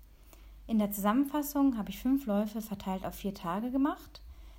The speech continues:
Diese ergaben zweiundsiebzig Komma sechs Kilometer und viertausenddreihundertdreiundvierzig Höhenmeter, auf, verteilt auf zehn Stunden Bewegungszeit. Die längere Wanderung in Kombination mit Mountainbiking als reine Genusstour ist nicht mit einberechnet.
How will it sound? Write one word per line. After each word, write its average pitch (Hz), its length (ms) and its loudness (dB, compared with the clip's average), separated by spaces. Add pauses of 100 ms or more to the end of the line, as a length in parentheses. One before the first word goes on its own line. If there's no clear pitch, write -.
(200)
Diese 277 180 6
ergaben 208 480 4
zweiundsiebzig 247 760 2
Komma 208 280 0
sechs 196 280 -4
Kilometer 220 560 0
und 185 100 -6
viertausenddreihundertdreiundvierzig 214 1700 -2
Höhenmeter, 175 540 -4 (840)
auf, 254 300 2 (100)
verteilt 214 420 -2
auf - 160 -8
zehn 254 240 0
Stunden 190 320 -2
Bewegungszeit. 180 880 -4 (1040)
Die 208 60 -4
längere 233 380 2
Wanderung 240 400 2
in 202 100 -2
Kombination 202 540 0
mit 190 100 -2
Mountainbiking 220 800 -2
als 190 240 -6
reine 196 220 0
Genusstour 220 480 -4
ist 208 160 -8
nicht 190 220 -4
mit 185 120 -8
einberechnet. 175 800 -6